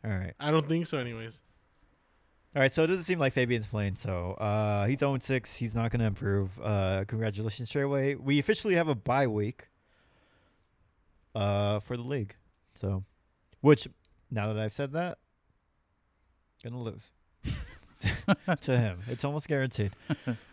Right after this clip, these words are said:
Speaker 1: Uh, okay, we'll move on next to, uh, Yippee-Ki-Yay Mother Tucker.
Speaker 3: Yep.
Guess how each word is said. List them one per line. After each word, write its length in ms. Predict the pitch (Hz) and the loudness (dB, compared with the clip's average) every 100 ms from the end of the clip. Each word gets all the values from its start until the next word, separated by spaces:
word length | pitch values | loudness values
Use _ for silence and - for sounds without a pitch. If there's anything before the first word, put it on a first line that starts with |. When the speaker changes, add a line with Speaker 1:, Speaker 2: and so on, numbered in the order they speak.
| - - - - 240 - 269 - - - | -20 -20 -20 -20 -20 -14 -14 -12 -14 -4
Speaker 1:
Uh, 460 | 131 139 139 139 131 | 2 4 6 6 4
okay, 180 | 127 131 | 4 4
we'll 140 | 127 | 6
move 160 | 147 143 | 4 4
on 180 | 143 131 | 4 4
next 460 | 139 - - - | 0 -2 -10 -10
to, 580 | - 131 120 120 117 113 | -4 -2 0 2 4 4
uh, 140 | 85 - | 2 -2
Yippee-Ki-Yay 1000 | 117 123 143 131 - 123 117 123 123 | -4 -2 -2 -2 0 0 0 0 0
Mother 260 | 117 113 104 | -2 -4 -4
Tucker. 520 | - 170 190 180 185 151 - - 117 | -2 -2 0 -2 -2 -6 -16 -14 -8
Speaker 3:
Yep. 340 | 113 110 | -4 -4